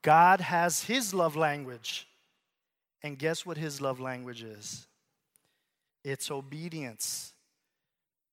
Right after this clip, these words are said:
John fourteen twenty-one says, "Whoever has my commands and obeys them, he or she is the one who loves me."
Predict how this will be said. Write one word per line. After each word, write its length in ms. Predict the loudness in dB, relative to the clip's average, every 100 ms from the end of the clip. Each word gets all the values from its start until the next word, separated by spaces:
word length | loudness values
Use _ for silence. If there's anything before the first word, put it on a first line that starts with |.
| _
John 260 | -2 -2 -2
fourteen 540 | -2 -4 -4 -6 -6
twenty-one 580 | -6 -4 -4 -4 -4 -2
says, 320 | 0 0 0
"Whoever 360 | -2 -2 0 2
has 280 | 2 2
my 160 | 0 -4
commands 920 | -4 -8 -4 -2 -4 -6 -8 -10 -10 _ _ _ _ _ _ _ _ -10
and 140 | -8
obeys 680 | -8 -6 -4 -2 -2 -4 -4
them, 360 | -4 -4 -8 -18 _ _ _ _ _ _ _ _ _ _ _
he 420 | -12 -6 -4 -4 -4
or 160 | -6 -4
she 720 | -4 -6 -6 -6 -8 -8 -12 _ _ _ _ _ _
is 180 | -8 -6
the 120 | -6
one 260 | -6 -6 -6 -8
who 260 | -10 -6
loves 360 | -4 -4 -6 -8
me." 280 | -12 -14